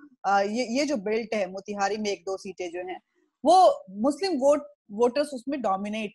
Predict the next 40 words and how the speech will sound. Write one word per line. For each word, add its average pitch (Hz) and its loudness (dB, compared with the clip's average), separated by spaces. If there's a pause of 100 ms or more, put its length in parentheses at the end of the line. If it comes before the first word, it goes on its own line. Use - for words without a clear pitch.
करते 170 -12
हैं। - -12 (360)
तो 302 0
जाहिर 262 4
सी 311 -4
बात 254 2
है 370 -4
कि 277 -4
एक 285 -6
सं-, 226 -4
अ, 196 -4
उपचुनाव 285 -4
में 277 -4 (280)
संसदीय 311 0
सीट, 294 -6 (460)
अ, 190 2
ओवैसी 269 -2
जीत 247 -4
चुके 277 -2
हैं, 233 -2 (240)
ऐसे 277 0
में 370 -4
उनका 311 0
मनोबल 269 2
बढ़ा 233 2
हुआ 208 0
है 208 -2 (320)
और 330 6
वो 302 0
बहुत 220 0
ज्यादा 220 4
कोशिश 269 -4
करेंगे 202 -2 (360)
कि 294 -2
मुस्लिम 285 0
वोटर्स 269 0
को - -6
एकजुट 233 0
करते 208 2
हुए 220 2